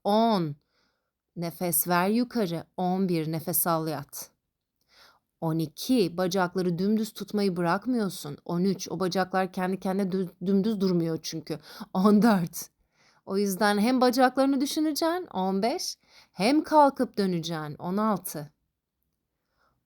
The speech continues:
On yedi, çeneyi göğse çekme. On sekiz, döndüğün yöne doğru bak. On dokuz ve yirmi, dinlen, bravo.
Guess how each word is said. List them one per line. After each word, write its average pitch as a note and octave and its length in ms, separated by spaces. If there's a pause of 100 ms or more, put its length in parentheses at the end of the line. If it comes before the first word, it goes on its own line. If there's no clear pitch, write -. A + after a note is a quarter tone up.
(360)
On F3 200
yedi, F#3+ 600 (200)
çeneyi F#3+ 380
göğse F3 380
çekme. F3 480 (680)
On F#3+ 220
sekiz, F#3+ 720 (220)
döndüğün F#3+ 560
yöne G#3 500
doğru F3 360
bak. - 480 (200)
On F3 280
dokuz C4 640 (1300)
ve E3+ 180
yirmi, F3 1120
dinlen, E3+ 800
bravo. D#3+ 840